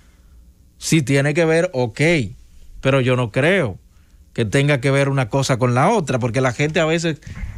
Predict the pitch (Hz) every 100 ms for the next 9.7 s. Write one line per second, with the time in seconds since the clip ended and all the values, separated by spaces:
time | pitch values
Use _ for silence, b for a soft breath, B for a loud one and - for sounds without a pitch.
0 | - - - - 156 - 165 180 190 135
1 | 110 143 208 190 147 180 190 170 147 147
2 | 131 147 185 175 160 214 294 277 185 175
3 | 180 151 127 123 107 104 b b 143 156
4 | 160 143 143 131 143 131 131 127 135 127
5 | 131 175 254 254 190 147 139 123 - B
6 | B 196 220 185 190 190 151 - 135 151
7 | 135 131 110 98 - - 147 196 208 175
8 | 127 123 98 92 - b b - 117 147
9 | 214 190 165 107 92 98 -